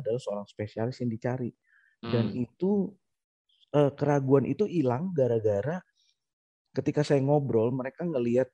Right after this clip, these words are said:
Speaker 1: emang ini adalah jalannya dulu. Karena once kita kasih mereka pengertian tentang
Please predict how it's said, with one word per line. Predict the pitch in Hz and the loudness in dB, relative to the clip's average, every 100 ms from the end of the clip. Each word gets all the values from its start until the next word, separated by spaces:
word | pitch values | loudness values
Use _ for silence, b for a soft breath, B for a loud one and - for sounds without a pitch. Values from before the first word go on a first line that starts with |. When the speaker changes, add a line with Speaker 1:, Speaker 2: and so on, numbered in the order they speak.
| _ _ _ _ _ _ _ _ | _ _ _ _ _ _ _ _
Speaker 1:
emang | 131 131 120 | 2 2 2
ini | 117 110 139 | 0 0 4
adalah | 156 120 131 | 4 4 2
jalannya | 110 98 95 95 - | 2 0 -2 -10 -14
dulu. | 117 - | -12 -8
Karena | 117 151 | -2 0
once | 170 175 - | 2 0 0
kita | 165 143 | -2 -2
kasih | 127 123 131 | -2 -2 -2
mereka | 117 123 - | 0 -2 -2
pengertian | - 117 117 117 127 123 | -4 -4 -4 -4 -2 -2
tentang | 110 110 107 107 | -4 -6 -6 -8